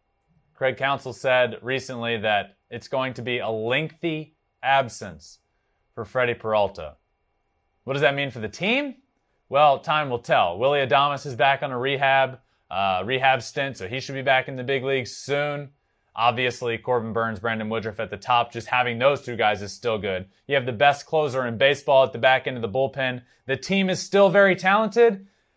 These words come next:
Freddie Peralta is gonna be a big missing piece in that rotation, but I still think they're really good. I have them right now at number six. Moving on to number five in this week's M L B Power Rankings,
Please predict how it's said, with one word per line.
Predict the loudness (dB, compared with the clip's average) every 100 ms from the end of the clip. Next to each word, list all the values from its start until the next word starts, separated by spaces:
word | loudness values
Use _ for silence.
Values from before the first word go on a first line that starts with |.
| _ _
Freddie | 2 4 4
Peralta | 4 6 6 4
is | 2 0
gonna | -2 0
be | 0
a |
big | 0 -2 2 6 8 6 4 0
missing | 0 0 0 -2 -2
piece | 0 0 0 -2
in | 0
that | 0 2
rotation, | 0 0 0 0 -2 2
but | 2
I |
still | 2 -2 2 2
think | 2 -4 -2
they're | -2 0
really | 0 0 0
good. | 0 2 0
I | -2
have | 0 0
them | -2 -4 2
right | 4 4
now | 2 2 2 -2 _ _ -4
at | -2 -2
number | -2 -2 0 0 0 -4 _ _
six. | -16 -6 2 2 0 -8 -20 -20 _ _ _ _ _
Moving | 0 2 4 4
on | 4 4
to | 0 -2
number | 2 2 4 2
five | 0 -6 4 8 8 6 2 -8 _ _ _ _ _ -8
in | -6
this | -4 -6 -6
week's | -2 -2 -4 -10 -10
M | -4
L | 0 2
B | 0
Power | -2 2 4 4 2
Rankings, | 0 -4 -8 -10